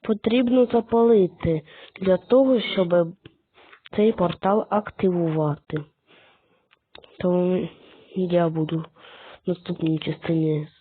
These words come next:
знаходити спосіб, як це зробити. А вже потім буду заходити в ад і вбивати нових мобів. Так. Мені ще надо сім команд добавить.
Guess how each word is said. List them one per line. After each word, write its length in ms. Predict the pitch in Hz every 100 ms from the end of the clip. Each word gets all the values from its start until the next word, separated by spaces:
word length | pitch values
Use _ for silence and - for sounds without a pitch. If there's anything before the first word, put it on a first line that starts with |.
| _ _ -
знаходити 640 | 170 165 285 294 302 302
спосіб, 520 | 285 - 294 285 285
як 220 | 269 269 -
це 180 | 277
зробити. 840 | 254 262 262 247 254 254 - - 233 - - - - - - _ _ _ _ _ _ _ _ -
А 240 | 180 180
вже 360 | 170 170 170 170 -
потім 600 | 294 302 294 - 277 262 - - - - - - - - - _ _ _ _ _ _ _ -
буду 360 | 196 190 180 175
заходити 680 | 180 175 180 175 - 202
в 140 | 185 214
ад 260 | 262 - -
і 120 | 175
вбивати 1200 | 180 - 185 175 185 196 - - - - - 175
нових 440 | 175 180 185 160
мобів. 440 | 156 156 151 156 160 -
Так. 420 | - 151 151 - - _ - - - - _
Мені 240 | 190 180 165
ще 180 | -
надо 360 | 170 165 160 160 -
сім 180 | 185 165
команд 600 | - 175 185 220 262 262 - -
добавить. 880 | 240 226 233 226 220 220 214 -